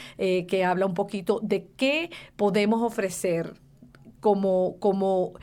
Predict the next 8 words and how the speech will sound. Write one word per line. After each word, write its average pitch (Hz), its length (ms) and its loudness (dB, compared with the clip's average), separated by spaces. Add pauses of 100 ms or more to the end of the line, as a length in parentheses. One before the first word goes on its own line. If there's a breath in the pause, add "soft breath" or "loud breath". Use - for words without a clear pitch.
(240 loud breath)
em, 180 800 0 (320 loud breath)
como 214 240 4
solución. 180 960 0
Y 185 60 2
hay 185 80 0
muchas 190 320 -2
soluciones 196 720 -2 (640)
para, 175 480 4